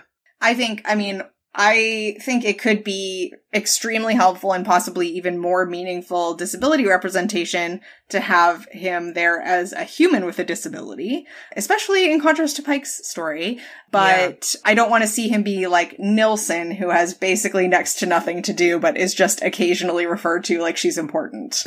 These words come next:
Speaker 1: <laughs>
Speaker 2: Yeah, agreed. I don't understand how La'an Noonien Singh is supposed to fit into this point in time in the Star Trek
Speaker 1: Mm.
Speaker 2: universe if we don't hear from a Noonien Singh for the first time in a long time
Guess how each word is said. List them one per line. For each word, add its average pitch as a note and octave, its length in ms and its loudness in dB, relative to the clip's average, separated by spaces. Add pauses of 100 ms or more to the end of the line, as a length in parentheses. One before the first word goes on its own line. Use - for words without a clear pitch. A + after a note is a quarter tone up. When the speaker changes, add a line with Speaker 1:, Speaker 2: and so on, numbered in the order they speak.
Speaker 1:
<laughs> - 140 -10
Speaker 2:
Yeah, D3+ 360 0 (420)
agreed. D#3+ 560 -2 (260)
I F#3+ 80 2
don't A#3 380 4
understand G#3+ 800 4
how E3+ 220 2
La'an E3+ 460 2
Noonien F3 500 -2
Singh C#3 420 -2
is - 180 -2
supposed E3 340 -2
to D#3 60 -10
fit F3 240 -4
into D#3 260 -4
this F3+ 240 -4
point F#3+ 320 -6
in F3 100 -8
time C#3+ 520 0 (460)
in E3 120 4
the D#3+ 80 0
Star G3+ 240 4
Trek - 200 -2
Speaker 1:
Mm. - 60 0
Speaker 2:
universe C#3 600 -2
if D3 240 4
we F3+ 120 -2
don't F3 240 0
hear G#3 300 2
from F3 220 -2
a D#3+ 40 0
Noonien E3+ 380 0
Singh D#3+ 280 0
for F#3 160 -4
the E3 80 -2
first G3+ 320 0
time F#3 200 0
in E3+ 60 2
a D#3+ 80 0
long B3 380 0
time D3+ 400 0